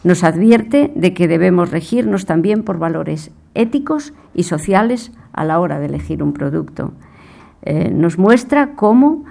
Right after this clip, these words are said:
nuestras decisiones de compra pueden tener una repercusión en nuestra salud, en el medio ambiente, en las condiciones de trabajo,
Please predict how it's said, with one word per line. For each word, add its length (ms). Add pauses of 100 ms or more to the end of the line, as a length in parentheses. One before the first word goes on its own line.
(120)
nuestras 420
decisiones 680
de 120
compra 540
pueden 340
tener 400
una 280
repercusión 920 (200)
en 80
nuestra 280
salud, 400 (260)
en 160
el 100
medio 260
ambiente, 440
en 100
las 160
condiciones 580
de 80
trabajo, 560